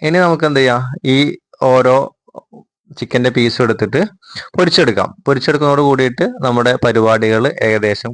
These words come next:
കഴിഞ്ഞു ട്ടോ. അപ്പോ ആ പൊരിക്കാനുള്ള എണ്ണ ഒഴിക്കുകയാണ്. അങ്ങനെ ഓരോ പീസും വേണമെന്നുണ്ടെങ്കിൽ പൊരിക്കാം. നമുക്ക് അത്യാവശ്യം വലിയ ചട്ടിയാണ്, അതുകൊണ്ട് തന്നെ ഒരു അഞ്ചെട്ട് പീസ് നമുക്ക് എന്ത് ചെയ്യും,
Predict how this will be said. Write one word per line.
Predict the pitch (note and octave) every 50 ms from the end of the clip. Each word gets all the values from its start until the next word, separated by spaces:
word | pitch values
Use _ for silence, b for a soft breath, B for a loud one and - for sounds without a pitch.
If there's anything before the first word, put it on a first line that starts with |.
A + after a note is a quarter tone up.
| - -
കഴിഞ്ഞു | G2 F#2 F2+ F2+ F#2
ട്ടോ. | F2+ F2+ F#2+ F2 E2+ E2+ - _ _ B B B B B B B B B -
അപ്പോ | B2+ A#2+ C3
ആ | C3 C3 - - B2+ A#2
പൊരിക്കാനുള്ള | - B2 A2+ - - C3 B2+ B2 B2 A#2+ A#2+
എണ്ണ | B2 - A2+ A2 A2
ഒഴിക്കുകയാണ്. | A#2 A2+ G#2+ F#2+ - - A2 G#2 G2+ A2+ F#3+ A3 - _ _ _ _ B B B B B B B B B B _
അങ്ങനെ | E3 D#3 D#3+ E3 F3 F3 - -
ഓരോ | D#3+ D3 C#3+ C#3+ D3 D3 D#3 E3 E3
പീസും | E3 D#3 C#3+ C3+ B2 - C#3+ D3 D#3 D3 _ _ _ _ _ D3+
വേണമെന്നുണ്ടെങ്കിൽ | D3 C#3+ C#3+ C#3+ D3 C#3+ C#3+ C#3+ C#3+
പൊരിക്കാം. | C#3 D3 C#3 B2 A#2 A#2 - B2+ C#3+ D#3+ - _ _ _ -
നമുക്ക് | B2+ B2 A#2+ A#2 B2+
അത്യാവശ്യം | A#2 - B2 B2 C#3+ C#3
വലിയ | B2+ B2+ C3
ചട്ടിയാണ്, | B2+ C3 A#2+ - - - A#2+ A2+ G#2+ A2 B2
അതുകൊണ്ട് | B2 A2+ A2+ A2+ A2
തന്നെ | A2+ A#2
ഒരു | A2+ A#2+
അഞ്ചെട്ട് | B2 A#2 A2+ A2+ A2 A#2+ A#2+ - - - -
പീസ് | A#2+ A2 - -
നമുക്ക് | A#2+ A2+ A2 A#2
എന്ത് | A2 G#2
ചെയ്യും, | G2+ G2 G2+ G2+ G2